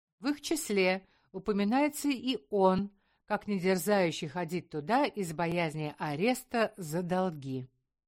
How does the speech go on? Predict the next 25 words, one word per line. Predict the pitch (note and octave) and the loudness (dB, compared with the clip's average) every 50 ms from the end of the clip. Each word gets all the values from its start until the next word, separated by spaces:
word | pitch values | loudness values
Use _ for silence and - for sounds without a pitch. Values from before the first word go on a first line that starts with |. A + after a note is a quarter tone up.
| _ _ _ _ _ _ _ _ _ _ _ _ _ _ _ | _ _ _ _ _ _ _ _ _ _ _ _ _ _ _
Весьма | D3+ D3 D3+ - - F3+ D#3+ | -16 -14 -12 -8 -6 -6 -6
правдоподобно, | C3+ - C#3+ C3 C3+ C#3 C3 - C3 C3+ C#3 G#3+ A#3+ G#3+ F3+ D#3 C#3+ - _ _ _ _ _ _ | -6 -6 -10 -10 -12 -12 -10 -10 -8 -6 -4 -4 -4 -2 -2 -4 -4 -8 _ _ _ _ _ _
что | - _ - F3 | -14 _ -8 -6
юный | D3+ G3 G3+ F#3 F3 E3+ E3 D#3 | -2 -2 0 0 0 -2 -2 -4
Вильям, | D3 F3 A3+ C4 B3 G3+ F3 D#3+ D3+ | -2 -2 -2 -2 -2 -2 -2 -4 -4
когда | - D#3+ D3+ D3+ D#3+ | -4 -6 -4 -2 -2
отец | D#3 D#3 - E3+ D3 C#3+ | -4 -4 -4 -6 -8 -6
взял | C#3+ D3 E3 D#3 C#3+ | -6 -4 -2 -2 -2
его | C#3+ D3 D3 D3+ | -2 -2 -2 -2
из | D3+ C#3+ | -2 -4
городской | C#3+ C#3+ D3+ D#3 C#3+ - - - D3 | -4 -6 -6 -6 -6 -8 -10 -10 -10
школы, | - - - - C4 C#4 C#4 C4 - - _ _ _ _ | -10 -8 -4 -2 0 0 0 -2 -4 -8 _ _ _ _
стал | - - - A#3+ C#4 C#4 | -12 -4 -2 0 0 0
помогать | - A#3 F#3 F#3 F3 D#3+ E3 A3 A#3+ - - | -2 -2 -2 -2 -2 0 0 0 -2 -2 -2
ему | G#3+ G#3 G#3 G#3+ G#3+ - | -4 -2 -2 -2 -2 -4
в | - | -6
его | E3 D#3+ D#3+ D#3+ D3 G3 A3+ | -8 -6 -4 -4 -2 -2 -4
промысле | A3 - F#3 G3+ G#3 G#3 G#3 F#3+ - - G#3+ G3+ | -4 -2 -2 0 0 0 0 -2 -4 -4 -4 -4
торговля. | G#3 - G#3 G#3+ G3 F3 D#3 D3 C3 B2 B2 B2+ A#2+ B2 D3 - _ _ _ _ _ _ _ _ _ - | -2 -2 -4 -2 -2 -4 -4 -4 -4 -4 -6 -10 -12 -14 -16 -18 _ _ _ _ _ _ _ _ _ -6
Нет | E3+ F#3+ F#3+ F#3+ | -4 -2 -2 0
ничего | G#3+ G#3 - - A3 G#3 A3+ | -2 -2 -2 -2 0 0 0
невозможного | A3 A3 A3+ A3+ A3 G3 F#3+ F#3 F#3+ F3 F#3 G3 F#3+ G3 | 0 2 2 0 0 2 0 0 0 0 0 0 0 0
и | G3 D3+ | 0 -2
в | - - | -4 -8
том, | _ - C#3 C3 C3 D3 E3+ F3+ | _ -10 -8 -8 -6 -6 -8 -8